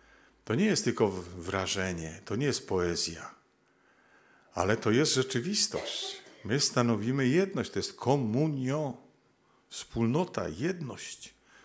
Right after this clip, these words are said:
stworzona, tworzona przez Boga. My możemy oczywiście się odwrócić, ale jeżeli uczestniczymy w tej modlitwie,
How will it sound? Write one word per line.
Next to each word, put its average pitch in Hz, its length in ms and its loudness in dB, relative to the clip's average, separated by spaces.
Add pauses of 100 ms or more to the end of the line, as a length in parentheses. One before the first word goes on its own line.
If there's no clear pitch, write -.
(140)
stworzona, 117 640 4
tworzona 135 680 6
przez 120 260 -6
Boga. 160 400 -4 (1500)
My 95 80 -2
możemy 90 420 -4
oczywiście 90 400 -6
się - 180 -2
odwrócić, 87 560 -6
ale 78 320 -8 (320)
jeżeli 82 360 -6
uczestniczymy 95 800 -2
w - 80 -12
tej 87 160 -6
modlitwie, 85 640 -10